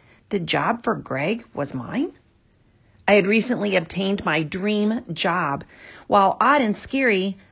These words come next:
I sensed God's hand might be behind this crazy idea. Preparing to present this idea to my boss, all scenarios flitted through my mind. What if he doesn't hire Greg, but chooses someone else?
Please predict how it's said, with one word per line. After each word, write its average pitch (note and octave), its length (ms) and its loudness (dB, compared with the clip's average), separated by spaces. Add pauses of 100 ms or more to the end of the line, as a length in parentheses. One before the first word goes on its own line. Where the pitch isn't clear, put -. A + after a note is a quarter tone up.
(300)
I A3+ 80 0
sensed D#4+ 460 -2
God's A3 300 0
hand B3 340 2
might B3+ 320 -4
be B3+ 160 0
behind C4 420 -4
this A#3 140 -2
crazy D3+ 400 -6
idea. C#3 480 -8 (760)
Preparing D4+ 520 4
to A#3 180 0
present C4 440 2
this G#3 200 0
idea F#3 300 2
to F#3 120 -8
my E3 140 -2
boss, F3+ 400 0 (180)
all B3+ 300 6
scenarios A3+ 640 2
flitted A3 380 2
through G3+ 160 -4
my F3 140 -2
mind. F#3 440 -2 (320)
What G#3+ 140 4
if C#4+ 80 2
he C#4 100 2
doesn't B3 320 2
hire A3+ 300 0
Greg, A#3+ 480 -2 (420)
but B3 180 0
chooses A#3+ 380 0
someone B3 300 0
else? - 360 -4